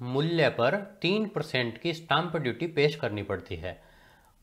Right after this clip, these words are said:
और उन स्टाम्प ड्यूटी पर ही कोर्ट के द्वारा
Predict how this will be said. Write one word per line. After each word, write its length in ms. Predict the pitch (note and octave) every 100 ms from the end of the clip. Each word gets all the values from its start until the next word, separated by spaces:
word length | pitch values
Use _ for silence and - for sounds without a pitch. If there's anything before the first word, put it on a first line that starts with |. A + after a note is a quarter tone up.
| -
और 540 | C3 D#3 F#3 - - -
उन 240 | F3 F3+ D#3
स्टाम्प 520 | C3+ - C#3+ F3+ F3+
ड्यूटी 400 | D3 A#2+ A2+ D#3+
पर 240 | D#3+ D#3+ F#3
ही 240 | - C3
कोर्ट 340 | - A2+ G#2+ -
के 100 | G#2
द्वारा 560 | F#2+ F#2 A2 F3+ G3+